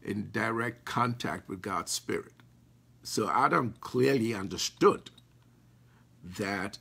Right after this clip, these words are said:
there was an enemy of God and an enemy of man, an enemy of Adam. And also that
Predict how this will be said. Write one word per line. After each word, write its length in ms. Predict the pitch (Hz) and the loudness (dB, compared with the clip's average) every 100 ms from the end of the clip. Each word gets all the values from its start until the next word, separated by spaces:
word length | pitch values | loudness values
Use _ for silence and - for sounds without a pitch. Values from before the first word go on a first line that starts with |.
| 98 | -4
there 240 | 110 101 101 | -2 0 0
was 680 | 104 123 120 117 117 - - | 2 2 2 0 -2 -4 -4
an 200 | 101 - | -6 -2
enemy 560 | 147 147 147 139 143 - - | 2 4 4 4 2 2 -4
of 260 | 95 - | -8 -6
God 480 | - 90 98 120 - - - - - _ - - _ - - - - - - _ _ _ _ - _ _ - _ - - - - - - | -4 0 0 0 -6 -14 -20 -20 -20 _ -20 -20 _ -20 -20 -20 -20 -20 -20 _ _ _ _ -20 _ _ -20 _ -20 -20 -20 -20 -20 -4
and 200 | 107 104 | 0 0
an 160 | 98 101 | -2 0
enemy 400 | 127 120 123 117 | 4 4 4 2
of 200 | 104 92 | 0 -4
man, 480 | 107 156 190 107 - - | 0 2 2 0 -8 -14
an 140 | 95 | -8
enemy 340 | 120 117 120 117 | -4 0 2 0
of 160 | 98 - | 0 4
Adam. 340 | 160 131 110 - - - - _ _ - - - - - - 113 | 2 2 -6 -12 -20 -20 -20 _ _ -20 -20 -20 -20 -20 -2 4
And 240 | 127 131 | 6 6
also 680 | 156 202 233 - 95 107 - - - - - - - - | 4 4 0 0 2 0 -2 -14 -20 -20 -20 -20 -20 -12
that 540 | 92 117 120 120 | -2 0 2 0